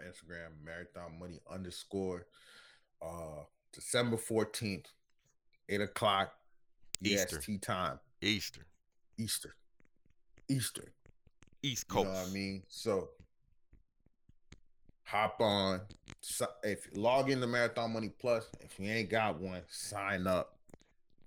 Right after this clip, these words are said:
Speaker 1: Get on the Zoom call. We definitely gonna be throwing out some stocks. We definitely gonna be talking about how we can protect ourselves next year.
Speaker 2: Yeah.
Speaker 1: And how we can make money.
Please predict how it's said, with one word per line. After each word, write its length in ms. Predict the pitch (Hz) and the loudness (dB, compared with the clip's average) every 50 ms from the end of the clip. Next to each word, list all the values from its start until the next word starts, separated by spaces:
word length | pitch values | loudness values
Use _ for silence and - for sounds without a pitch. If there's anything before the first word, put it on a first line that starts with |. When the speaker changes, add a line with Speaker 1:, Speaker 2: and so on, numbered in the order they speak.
| - _ _ _ - | -20 _ _ _ -8
Speaker 1:
Get 120 | 95 95 | -6 -4
on 180 | 95 98 95 98 | -2 -2 0 0
the 100 | 95 92 | -2 -2
Zoom 260 | - 92 95 90 - - | -2 -2 -2 -4 -4 -6
call. 440 | - - 92 85 82 80 76 80 78 - - _ _ - - - - | -6 -4 -2 -2 0 -2 -2 -4 -6 -10 -18 _ _ -20 -20 -16 -14
We 120 | 80 76 - - - - - _ _ | -14 -14 -14 -16 -20 -20 -20 _ _
definitely 520 | - 127 135 147 147 120 - - 107 98 90 | 2 4 4 4 4 2 2 0 0 0 0
gonna 200 | 82 85 85 85 | 0 -2 -4 -4
be 120 | 82 80 - | -6 -6 -6
throwing 240 | - 87 82 78 78 | -6 -4 -4 -4 -4
out 180 | 78 76 71 | -6 -6 -6
some 140 | - - 67 | -8 -12 -14
stocks. 540 | - - - 92 80 73 71 69 - - - - 73 | -14 -8 -4 -4 -2 -2 -2 -4 -8 -12 -16 -12 -8
We 140 | 85 90 - - _ - 69 71 | -8 -8 -8 -8 _ -16 -16 -2
definitely 500 | - 151 143 143 143 - - 123 113 107 | 2 4 4 4 4 2 2 0 0 0
gonna 200 | 98 95 98 92 | 2 0 0 0
be 80 | 85 78 | -2 -4
talking 400 | - - - - - - - 82 | -6 -6 -6 -6 -6 -8 -10 -12
about 360 | 78 - - - 73 71 - - - _ _ _ _ - - - _ _ _ _ _ _ _ | -12 -12 -8 -8 -6 -6 -8 -10 -14 _ _ _ _ -20 -20 -20 _ _ _ _ _ _ _
how 200 | - - 92 95 | 0 2 4 4
we 100 | 92 92 | 4 2
can 160 | 87 - 78 | -4 -8 -12
protect 380 | 71 - - - 90 85 - - | -14 -12 -6 -4 -4 -2 -2 -2
ourselves 420 | 80 78 - - - 85 78 - - | -4 -4 -4 -2 -2 -2 -2 -2 -4
next 280 | 80 76 76 - - | -8 -8 -8 -8 -6
year. 280 | 82 80 78 73 73 - - - - 71 | -6 -4 -4 -4 -4 -8 -10 -16 -16 -6
Speaker 2:
Yeah. 380 | 73 92 101 110 107 90 80 73 | 2 6 6 6 6 4 2 2
Speaker 1:
And 60 | 71 71 | 0 0
how 160 | 92 90 92 | 2 2 4
we 120 | 92 95 | 4 2
can 180 | 90 - 87 85 | 0 -2 -2 0
make 240 | 85 85 82 - 85 | 0 0 -2 -2 -4
money. 360 | 87 85 82 82 80 80 | -4 -4 -2 -4 -6 -8